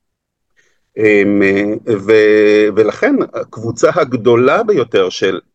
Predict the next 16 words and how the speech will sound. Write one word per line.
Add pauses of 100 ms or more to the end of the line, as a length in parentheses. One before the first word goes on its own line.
(200)
מתבגרים, (520)
היא
הקבוצה
שהיא
נמצאת
בתוך (120)
מסע
אינסופי
של
היפרדות
ועצמאות
וחיפוש
והכרה
ועצמאות
ושחרור
מ-,